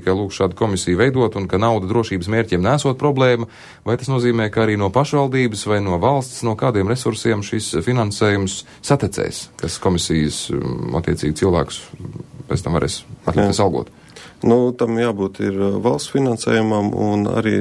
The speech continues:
Speaker 2: nevar izslēgt, ā, Rīgas domas piedāvāto finansējumu, jo arī valdības sēdē tika nolēmts, ka, ā, valsts kancelē jāuzrunā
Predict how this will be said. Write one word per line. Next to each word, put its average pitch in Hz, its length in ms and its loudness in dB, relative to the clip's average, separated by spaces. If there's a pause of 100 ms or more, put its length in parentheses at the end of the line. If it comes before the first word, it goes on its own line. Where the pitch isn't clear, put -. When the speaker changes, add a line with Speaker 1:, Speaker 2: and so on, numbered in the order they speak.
Speaker 2:
nevar 104 240 2
izslēgt, 92 560 -2
ā, 101 120 0 (520)
Rīgas 101 240 2
domas 110 240 2
piedāvāto 95 560 0
finansējumu, - 640 -2 (420)
jo 98 160 4
arī 95 160 2
valdības 92 400 0
sēdē 101 320 2
tika 92 300 -4
nolēmts, 98 580 0
ka, 95 160 -2
ā, 90 220 0 (180)
valsts 98 240 -2
kancelē 95 480 0
jāuzrunā 92 720 0